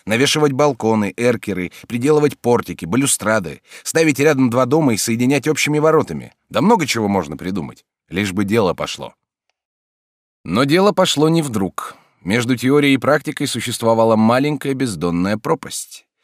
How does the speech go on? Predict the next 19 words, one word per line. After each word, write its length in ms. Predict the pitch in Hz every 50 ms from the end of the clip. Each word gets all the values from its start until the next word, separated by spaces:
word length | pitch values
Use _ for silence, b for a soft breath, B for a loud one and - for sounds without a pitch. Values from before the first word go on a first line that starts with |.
| B B B B -
Выложив 460 | 87 120 151 147 131 117 113 104 -
на 80 | 113 -
фундамент 480 | - 117 113 117 131 123 113 101 95
из 120 | 104 - -
камня 300 | - 120 113 107 101 92
первый 300 | - 117 113 107 104 104
ряд 180 | 117 110 -
кирпича 400 | - 101 - - 101 - - 113
без 180 | 95 92 82 90
особых 360 | 90 - 113 101 92 - -
проблем, 460 | - 90 90 85 110 131 143 151 135 B B B B
я 120 | - 151 151
начал 280 | 151 139 - 151 131
поднимать 520 | - 135 131 123 123 123 127 127 117 - -
углы. 460 | - 123 117 110 107 98 76 58 - B B B B B B B _
Тут-то 380 | - 156 160 156 - - 185
и 200 | 180 - - 165
возникли 560 | 147 147 139 113 101 98 98 95 - 95 98 90
сложности. 800 | - - 87 85 78 69 60 - - - - - - - -